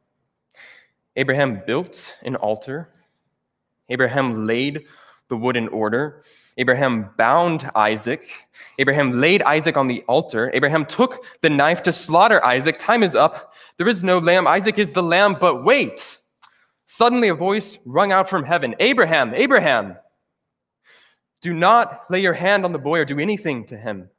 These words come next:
For now I know that you fear God, seeing you have not withheld your son, your only son, from me." Now Abraham knows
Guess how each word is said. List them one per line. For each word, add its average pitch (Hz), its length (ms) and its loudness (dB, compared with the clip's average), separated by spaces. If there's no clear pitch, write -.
For 156 140 -4
now 175 560 0
I 135 120 -4
know 147 160 0
that 165 140 -4
you 139 100 -6
fear 147 320 -4
God, 113 440 0
seeing 151 400 -4
you 131 100 -4
have 107 140 -8
not 117 280 -2
withheld 120 440 -6
your 101 120 -12
son, 107 460 -10
your 107 200 -6
only 123 320 -4
son, 101 500 -6
from 101 360 -8
me." 95 340 -10
Now 135 280 0
Abraham 123 520 -8
knows 104 720 -14